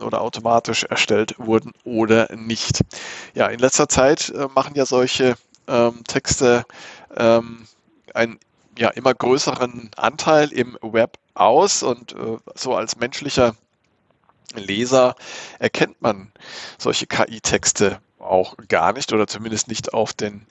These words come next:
ersten Blick. Und, äh, im Hinblick auf seo kann es aber dann tatsächlich so sein, dass eine Website, eben weil sie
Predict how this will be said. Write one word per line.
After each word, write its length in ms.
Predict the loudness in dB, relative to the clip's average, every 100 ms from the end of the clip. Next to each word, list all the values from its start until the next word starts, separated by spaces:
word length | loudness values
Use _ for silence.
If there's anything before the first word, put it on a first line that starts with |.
| _
ersten 460 | 2 4 2 0 -18 -16 -6
Blick. 480 | 2 2 0 -10 2
Und, 540 | 4 4 2 -4 2
äh, 180 | 4 4 0 -16 -16 -6
im 320 | 0 0 0
Hinblick 400 | -6 -4 0 0
auf 220 | 2 0 0
seo 320 | 2 4 4
kann 220 | 2 -2
es 160 | -2 0
aber 240 | 0 2
dann 140 | 0
tatsächlich 640 | -4 -6 -4 -6 -6 -10 -8
so 140 | -4
sein, 420 | 2 4 4 0 -16 -18 -18 -20 -4
dass 360 | 2 4 4 2
eine 340 | -2 -2 -2 -2
Website, 1000 | -2 0 2 6 6 6 4 -2 -2 -6 _ _ _ _ _ _ -8
eben 280 | -6 -6 2
weil 260 | 4 4 2
sie 520 | -2 -2 2 4